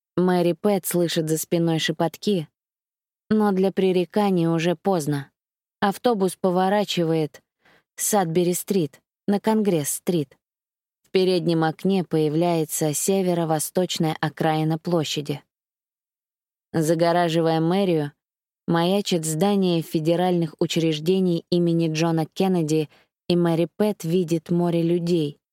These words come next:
стекающихся, кажется, со всех сторон сразу. Транспорт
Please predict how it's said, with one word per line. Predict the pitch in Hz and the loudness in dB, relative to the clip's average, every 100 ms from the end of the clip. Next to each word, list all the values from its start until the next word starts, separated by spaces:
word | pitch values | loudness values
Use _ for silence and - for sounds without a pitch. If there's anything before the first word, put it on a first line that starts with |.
| _ _ _ _ | _ _ _ _
стекающихся, | - - 165 185 175 160 - 156 - 165 156 - _ _ | -6 -4 -2 0 0 0 -2 -6 -4 -2 -4 -6 _ _
кажется, | 190 175 170 - | -2 -2 -2 -4
со | 170 175 | -4 -4
всех | 165 - 190 - | -4 -4 -2 -4
сторон | - 180 180 170 | -2 -2 0 -2
сразу. | - 185 175 151 147 - _ _ _ _ _ _ _ _ _ _ _ _ _ _ _ _ 202 | -2 -2 -2 -2 -6 -10 _ _ _ _ _ _ _ _ _ _ _ _ _ _ _ _ 0
Транспорт | 214 202 - 160 - - | 0 0 -2 -4 -6 -18